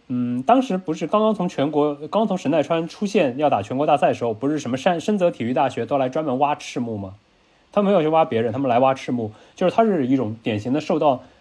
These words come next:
官方认可的、受到那种上一层认可的那种好球员，对。但是呢，我觉得最后有意思就来了，就是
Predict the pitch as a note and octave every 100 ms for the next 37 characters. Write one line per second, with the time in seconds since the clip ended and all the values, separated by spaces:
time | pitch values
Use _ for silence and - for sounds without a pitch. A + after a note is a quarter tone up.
0 | _ - A#3 A3+ A3 G#3+ F#3 C#3 A#2 G#2+
1 | A2 F3 D#3 D#3 C#3 G2+ - G#3 C#3 B2+
2 | A2 C3+ A#2+ A2 G2 F#2+ G#2+ A2 F#2+ -
3 | _ - A2 G#2 A2+ G#2+ F#2+ _ _ _
4 | _ _ _ - G#2+ F#2+ F2+ _ _ _
5 | _ _ _ _ _ _ - C#4+ A#3 G3
6 | - - - A3+ G3 E3 D#3 C#3+ C3 B2
7 | A#2+ D#3 F#3 - - - F#3+ F3+ A2 B2
8 | D3+ C#3+ A#2 A2+ G#2 G2 G2+ G#2 G#2+ D#3
9 | D3+